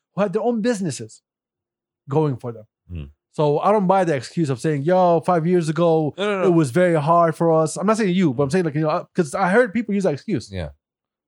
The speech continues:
Speaker 1: It's a bullshit excuse because there's right now people who graduated four years ago, four years ago. 'Cause keep in mind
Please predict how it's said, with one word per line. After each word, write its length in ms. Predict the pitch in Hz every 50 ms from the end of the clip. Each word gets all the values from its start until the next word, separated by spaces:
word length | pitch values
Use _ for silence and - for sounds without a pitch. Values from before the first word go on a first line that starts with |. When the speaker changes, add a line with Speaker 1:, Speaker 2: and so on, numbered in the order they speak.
| _ _ _ _ _ _ _ _ _
Speaker 1:
It's 120 | 175 165
a 60 | - 196
bullshit 300 | 165 214 240 - 208 170
excuse 380 | - - - 170 131 - - _ _ _ _ _ _ _ _ _ _ _ _ _ _ _ -
because 460 | 143 156 - 185 170 156 127 123 -
there's 560 | 147 135 170 180 185 180 160 127 117 - - _ _ _ _ _ _ _
right 320 | 147 143 160 196 208 220
now 240 | 196 202 208 202 180
people 360 | 156 - 180 208 202 - 175
who 80 | 160 156
graduated 540 | 127 147 180 185 165 160 180 175 151 127 - _ _
four 200 | 214 254 302 339
years 300 | 285 226 185 151 131 110
ago, 360 | 123 110 120 120 156 247 - _ _ _ _ _ _ _ _ _ _
four 220 | 202 240 254 226
years 220 | 208 202 196 175
ago. 120 | 160 147 117
'Cause 140 | - 156 135
keep 160 | - - 220
in 80 | 220
mind 360 | 185 208 254 233 147 113 107